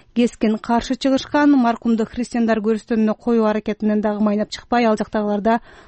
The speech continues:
башка агым деген жүйө менен макул болгон эмес. Окуя тууралуу Алабука районунун акими Сонунбек Акпаралиев да Азаттыкка ырастады. Маселе бүгүн жергиликтүү укук коргоо органдарынын,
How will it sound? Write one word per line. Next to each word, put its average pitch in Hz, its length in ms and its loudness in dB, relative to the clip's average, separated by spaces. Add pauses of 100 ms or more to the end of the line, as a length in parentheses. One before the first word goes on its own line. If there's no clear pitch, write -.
(120)
башка 240 300 0
агым 233 180 2
деген 220 240 2
жүйө 208 240 0
менен 202 200 0
макул 196 260 -6
болгон 208 260 0
эмес. 220 240 0 (340)
Окуя 254 280 0
тууралуу 240 360 2
Алабука 247 400 0
районунун 226 380 4
акими 214 300 0
Сонунбек 233 480 2
Акпаралиев 226 640 0
да 214 100 0
Азаттыкка 214 440 -4
ырастады. 214 500 0
Маселе 226 340 0
бүгүн 214 300 0
жергиликтүү 214 460 0
укук - 180 -10
коргоо 226 180 2
органдарынын, 220 560 2